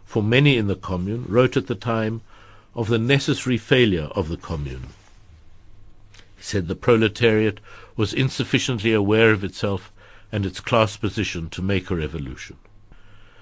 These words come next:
So we are gathering around in the studio the pots and pans, Manet's flowers,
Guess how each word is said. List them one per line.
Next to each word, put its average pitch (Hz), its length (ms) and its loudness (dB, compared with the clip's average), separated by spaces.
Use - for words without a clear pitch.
So - 220 4
we 156 80 6
are 160 80 8
gathering 170 560 4
around 120 520 4
in 113 200 0
the 107 80 2
studio 85 800 -2
the - 100 -14
pots - 380 -4
and 90 180 -2
pans, 92 640 -4
Manet's 95 440 2
flowers, 95 760 -4